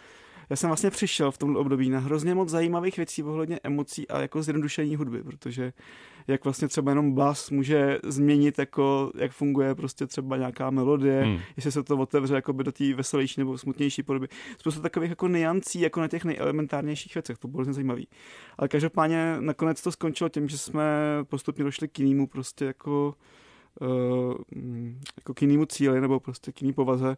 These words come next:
Speaker 1: která mi byla teda vlastně blížší oproti tomu, co jsem se pokoušel na začátku, ale je vzdálená pořád tomu, co jsem kdy dělal předtím, no, jako s Amanitou,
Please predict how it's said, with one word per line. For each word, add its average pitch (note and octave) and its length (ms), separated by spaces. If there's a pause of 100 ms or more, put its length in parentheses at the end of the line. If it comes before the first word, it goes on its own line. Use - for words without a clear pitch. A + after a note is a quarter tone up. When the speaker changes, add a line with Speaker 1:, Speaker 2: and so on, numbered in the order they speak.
(320)
Speaker 1:
která C#3 300
mi C#3+ 140
byla C#3+ 180
teda D3+ 180
vlastně D3 280
blížší C#3+ 380
oproti C#3 460
tomu, C#3 360
co C#3 140
jsem C3+ 180
se C#3 120
pokoušel C#3 420
na C#3+ 80
začátku, C3 560
ale C#3 180
je C#3+ 80
vzdálená C3 440
pořád C3+ 320
tomu, C3 300 (460)
co - 100
jsem C#3 200
kdy C3+ 120
dělal C3 280
předtím, B2+ 680 (180)
no, B2 220
jako B2+ 180
s - 120
Amanitou, B2+ 600